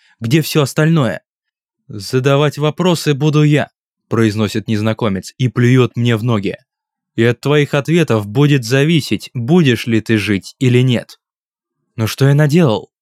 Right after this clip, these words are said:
Возмущаюсь я и пытаюсь пошевелить руками, но тщетно. Они обвязаны прочным узлом за моей спиной. Сижу на холодном полу. «Я тебя предупреждал же!»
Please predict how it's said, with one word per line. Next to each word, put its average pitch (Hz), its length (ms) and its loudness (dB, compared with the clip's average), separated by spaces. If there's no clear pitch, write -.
Возмущаюсь 113 720 -2
я 113 240 -2
и 123 100 -4
пытаюсь 131 420 0
пошевелить 120 600 0
руками, 107 560 -2
но 123 200 -2
тщетно. - 600 -4
Они 143 300 0
обвязаны 147 640 0
прочным 151 500 0
узлом 151 460 0
за 107 160 -2
моей 104 240 0
спиной. - 500 -6
Сижу 120 380 -2
на 113 100 -2
холодном 110 480 -2
полу. 107 400 -4
«Я 143 180 2
тебя 170 240 2
предупреждал 170 720 2
же!» 120 220 -4